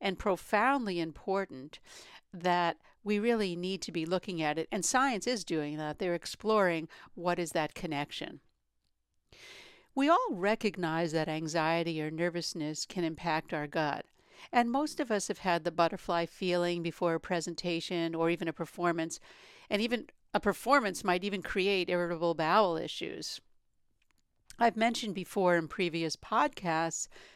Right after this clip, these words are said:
and blogs that the gut-brain relationship is bidirectional, and I mentioned that a gassy gut creates a foggy mind, and a calm gut creates a calm mind. You know, it works both ways. I've also mentioned that the vagus nerve is a primary conduit of information,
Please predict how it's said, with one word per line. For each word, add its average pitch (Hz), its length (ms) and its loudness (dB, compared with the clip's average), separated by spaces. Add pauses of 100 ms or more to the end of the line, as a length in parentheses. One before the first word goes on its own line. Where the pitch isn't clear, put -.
(140)
and 269 220 -2
blogs 165 540 2
that 175 180 0
the 180 80 -2
gut-brain 175 560 0
relationship 156 640 -4
is 190 260 2
bidirectional, 160 1000 -2 (420)
and 226 120 4
I 220 80 2
mentioned 233 360 -2
that 175 120 2
a 170 40 2
gassy 165 400 -2
gut 202 320 2
creates 165 360 -4
a 180 60 -2
foggy 170 440 0
mind, 240 480 -2 (260)
and 175 140 4
a 170 60 2
calm 254 340 2
gut 185 260 -2
creates 180 380 -4
a 247 40 -2
calm 294 340 -4
mind. 160 420 -8 (420)
You 247 80 0
know, 233 120 6
it 214 100 2
works 233 240 2
both 190 300 2
ways. - 640 -2 (640)
I've 262 160 2
also 302 360 4
mentioned 180 520 0
that 160 160 -2
the 175 80 -2
vagus 180 520 0
nerve 156 280 0
is 151 120 -6
a - 60 -4
primary 160 760 0
conduit 160 640 0
of 156 100 -2
information, 170 840 0